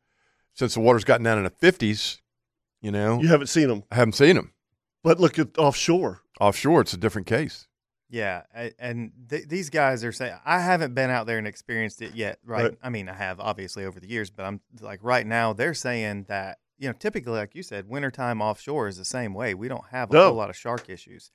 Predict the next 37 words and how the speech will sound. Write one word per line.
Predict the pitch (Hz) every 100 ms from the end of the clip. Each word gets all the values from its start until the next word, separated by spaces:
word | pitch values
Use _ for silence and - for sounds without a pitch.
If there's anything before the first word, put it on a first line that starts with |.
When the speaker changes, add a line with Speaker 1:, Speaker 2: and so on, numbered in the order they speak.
| _ _ _ 123
Speaker 1:
No. | 113
Speaker 3:
But, | 90 - _ _ -
but | 107 110 - _ 113
th-, | 110 - 101
th-, | 123
these | 151 190
guys | 175 156 135
are | 117
saying | - 123 113 107 104 98 _ _
it's | 139 123
worse | 120 123 175 127 - - 117
than | 120 104
summertime | - - 156 120 113 104 95
normally | 95 98 95 92 92
is | 90
right | 92 71
now. | 85 82 _ _ _ 165
Speaker 2:
Well, | 180 180
I | 156
mean, | 156 147
Speaker 3:
It's | 127
just | 139 -
Speaker 2:
a-, |
and, | 139
Speaker 3:
incredible. | 147 151 147
Speaker 2:
and | 143
I | 139
know | 156
we | 151
need | 143
to | 147
take | 120
a |
break, | 120 196 -
but, | 135
I | 135
mean, | 135 127